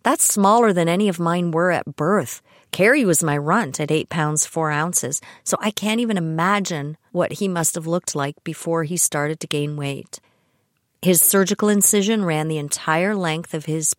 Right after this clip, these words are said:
poor little baby body, and he had a drainage tube. However, he could speak in full sentences and give them directions to my mom's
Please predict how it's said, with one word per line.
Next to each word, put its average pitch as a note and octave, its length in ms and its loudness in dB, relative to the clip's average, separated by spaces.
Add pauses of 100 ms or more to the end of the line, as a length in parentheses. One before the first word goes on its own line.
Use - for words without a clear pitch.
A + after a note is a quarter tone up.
poor F3+ 320 0
little E3+ 220 0
baby D#3+ 340 0
body, C#3+ 500 -2 (480)
and E3 140 0
he E3+ 120 0
had E3 180 -2
a E3+ 60 -6
drainage E3 600 -4
tube. B2 400 -10 (840)
However, B3 540 0 (140)
he G3 140 -2
could D#4+ 180 2
speak - 340 -2
in E3+ 140 -2
full F#3 220 -2
sentences E3+ 580 -2
and D3+ 160 -6
give E3+ 180 0
them F3 220 0
directions D#3+ 680 -2
to D#3+ 280 -2
my D3 160 -6
mom's D#3+ 540 -4